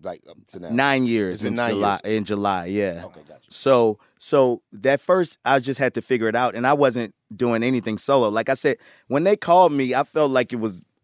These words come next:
Speaker 2: a prayer being answered because I was burnt. I was kinda burnt out, you know what I'm saying? So I'm like, "It's cool for, I don't need, I don't wanna focus on me for a while." So that first little while was just, like, me just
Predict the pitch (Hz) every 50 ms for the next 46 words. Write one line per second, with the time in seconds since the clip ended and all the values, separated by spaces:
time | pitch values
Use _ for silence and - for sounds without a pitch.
0 | _ - 90 110 110 - - - 175 196 196 185 165 156 147 139 131 127 127 127
1 | - - 123 120 123 - 131 123 160 180 165 135 107 90 87 123 147 156 - -
2 | 104 135 143 143 - - 147 135 117 92 110 110 113 110 - - 139 160 135 -
3 | - _ - 113 120 120 123 127 117 - 143 143 143 143 139 139 _ _ - _
4 | _ - 127 147 151 135 120 110 - 156 160 - - - 151 147 127 107 113 110
5 | - - 139 160 151 135 120 117 123 123 - 113 131 139 127 120 123 135 135 117
6 | - - 113 104 - 110 - - 104 101 104 104 101 - - 101 95 92 92 95
7 | 92 90 90 87 - _ - _ _ - - 131 156 180 170 - 170 170 180 160
8 | - - 131 123 117 113 113 110 110 110 110 110 107 104 107 110 110 - - 120
9 | 113 101 - 113 110 101 90 95 107 113 113 101 87 101 92 85 - -